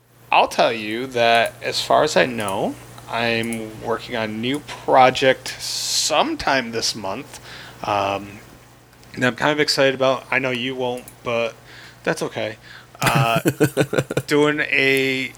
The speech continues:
Speaker 1: podcast, uh, kind of like a retrospective of The Walking Dead since we're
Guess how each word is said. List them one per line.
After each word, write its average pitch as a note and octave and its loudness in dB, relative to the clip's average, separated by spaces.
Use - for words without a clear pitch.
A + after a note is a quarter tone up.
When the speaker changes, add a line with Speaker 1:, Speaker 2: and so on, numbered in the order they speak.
Speaker 1:
podcast, B2+ 2
uh, A#2 2
kind E3 2
of E3+ 2
like E3+ 2
a D#3 4
retrospective C3 2
of A2 -6
The A#2 -4
Walking A2+ -2
Dead A2+ 2
since - -6
we're G#2 -4